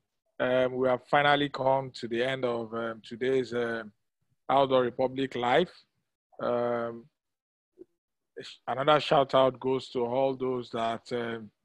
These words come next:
have been supporting us. Um, out, Ocean Outdoor, um, Nimbus Media,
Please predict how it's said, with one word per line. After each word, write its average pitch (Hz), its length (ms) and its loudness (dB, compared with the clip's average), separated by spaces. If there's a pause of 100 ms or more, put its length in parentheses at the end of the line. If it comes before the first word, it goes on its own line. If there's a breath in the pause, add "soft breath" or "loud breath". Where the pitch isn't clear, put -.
(480)
have 120 140 -2
been 127 180 -8
supporting 156 580 0
us. 165 480 2 (580)
Um, 117 640 -2 (100)
out, 127 320 0 (260)
Ocean 151 320 2
Outdoor, 139 680 4 (760)
um, 120 420 -2
Nimbus 139 440 0
Media, 139 580 4